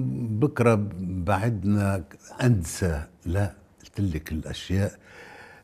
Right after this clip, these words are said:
اللي بترسخ، بترسخ بالوجدان، تبقى حية. ربما هنالك أحد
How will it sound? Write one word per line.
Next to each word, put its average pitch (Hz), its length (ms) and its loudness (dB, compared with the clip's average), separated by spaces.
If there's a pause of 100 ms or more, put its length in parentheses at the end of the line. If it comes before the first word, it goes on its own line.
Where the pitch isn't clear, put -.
(240)
اللي 78 240 -2
بترسخ، 135 720 2
بترسخ 87 600 -4
بالوجدان، 76 840 -2 (120)
تبقى - 560 -4
حية. 85 580 -2 (840)
ربما 131 600 6
هنالك 120 760 2 (220)
أحد 64 440 -4